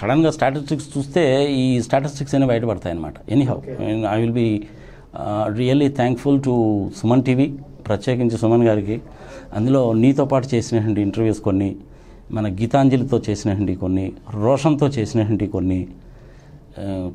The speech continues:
Speaker 1: చాలా సీరియస్గానే పోయాయి.
Speaker 2: అవును.
Speaker 1: అందులో ఒక నాలుగైదు వీడియోలు చెప్పాలంటే ఆంధ్రప్రదేశ్కి సంబంధించిన మూడు రాజధానులు పద్దెనిమిదవ తారీఖు డిసెంబర్ మంత్ రెండు వేల పంతొమ్మిదవ సంవత్సరంలో రిలీజ్ చేశాం.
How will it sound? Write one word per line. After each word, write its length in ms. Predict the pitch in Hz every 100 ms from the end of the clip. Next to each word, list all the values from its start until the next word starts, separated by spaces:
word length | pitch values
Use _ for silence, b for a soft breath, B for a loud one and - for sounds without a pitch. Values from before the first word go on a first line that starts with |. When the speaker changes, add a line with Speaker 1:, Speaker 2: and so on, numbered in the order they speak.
| -
Speaker 1:
చాలా 160 | 113
సీరియస్గానే 760 | 123 117 117 123 135 117 117 92
పోయాయి. 320 | 82 87 71 - - - -
Speaker 2:
అవును. 240 | 156 123 104
Speaker 1:
అందులో 340 | 113 156 151 160
ఒక 160 | 135
నాలుగైదు 500 | 135 123 131 131 123
వీడియోలు 640 | 120 160 175 147 113 107 104
చెప్పాలంటే 840 | - 113 135 120 98 92 98 190 - B B B B -
ఆంధ్రప్రదేశ్కి 840 | 135 180 208 220 196 180 170 190 160
సంబంధించిన 640 | 160 151 151 151 143 143
మూడు 320 | 156 131 147 170
రాజధానులు 680 | 139 123 117 107 101 87 - - - - - - -
పద్దెనిమిదవ 500 | 120 120 156 160 156
తారీఖు 440 | 147 139 131 127 156
డిసెంబర్ 600 | 131 110 - 156 156 143
మంత్ 240 | 135 127
రెండు 420 | 139 143 120 127 139
వేల 200 | 139 127
పంతొమ్మిదవ 480 | - 117 131 131
సంవత్సరంలో 400 | 117 113 110 120
రిలీజ్ 340 | 117 104 104 90
చేశాం. 200 | -